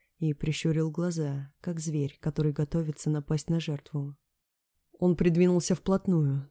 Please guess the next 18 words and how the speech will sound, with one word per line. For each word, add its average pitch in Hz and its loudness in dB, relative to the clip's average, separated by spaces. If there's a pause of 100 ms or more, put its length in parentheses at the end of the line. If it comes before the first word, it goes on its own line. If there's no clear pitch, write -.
так 190 -2
что - -4
я 160 2
могла 160 2
чувствовать 160 -4
его 160 0
дыхание 165 0
на 156 2
своих 156 -4
губах. 156 -6 (580)
Ну 175 4
уж 175 0
нет. 156 0 (480)
Мимо 208 8
ком, 160 2
совсем 185 2
в 165 0
молоко. 190 2